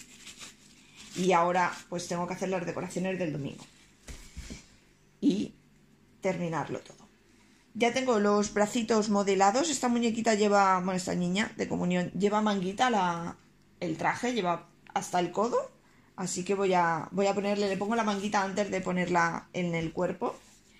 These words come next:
Y lleva también un brocado, un brocado. Lleva todo el cuerpo como brocado.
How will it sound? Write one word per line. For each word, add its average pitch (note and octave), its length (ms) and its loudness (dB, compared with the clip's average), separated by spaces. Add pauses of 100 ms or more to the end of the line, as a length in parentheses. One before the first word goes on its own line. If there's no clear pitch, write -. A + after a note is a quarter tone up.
(720)
Y G#3 120 2
lleva G#3 200 4
también G#3+ 300 2
un A3 160 4
brocado, G3+ 520 2
un F#3+ 140 -4
brocado. F3 440 0
Lleva F#3+ 260 0
todo G#3 160 2
el F#3+ 100 -2
cuerpo G#3+ 320 -4
como F#3+ 240 -2
brocado. F#3+ 440 0